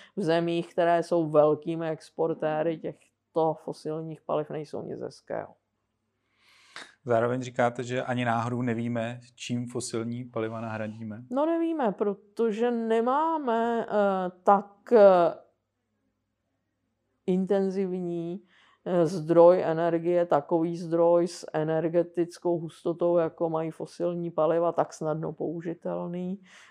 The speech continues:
Speaker 1: Eh, obnovitelné zdroje jistě, že mohou přispět,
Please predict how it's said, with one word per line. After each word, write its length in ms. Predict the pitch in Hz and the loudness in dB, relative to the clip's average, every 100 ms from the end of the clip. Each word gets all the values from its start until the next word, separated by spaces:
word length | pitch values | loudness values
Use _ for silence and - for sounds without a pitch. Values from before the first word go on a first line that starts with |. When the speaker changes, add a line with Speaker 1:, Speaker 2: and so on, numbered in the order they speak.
| - | -2
Speaker 1:
Eh, 520 | 175 170 160 160 - - - 139 147 - _ _ _ _ _ _ _ _ | 2 2 2 -2 -4 -12 -18 -16 -16 -18 _ _ _ _ _ _ _ _
obnovitelné 800 | 180 175 202 196 196 196 196 202 | 4 6 4 4 2 2 2 0
zdroje 380 | 180 185 196 202 | 0 0 0 2
jistě, 440 | 202 196 196 - 247 | 0 -2 -6 -6 -4
že 120 | 220 | -2
mohou 640 | 190 165 170 170 165 160 | 0 0 2 4 4 2
přispět, 800 | 156 - 143 - - 165 156 - | -2 -10 -10 -10 -2 0 0 -2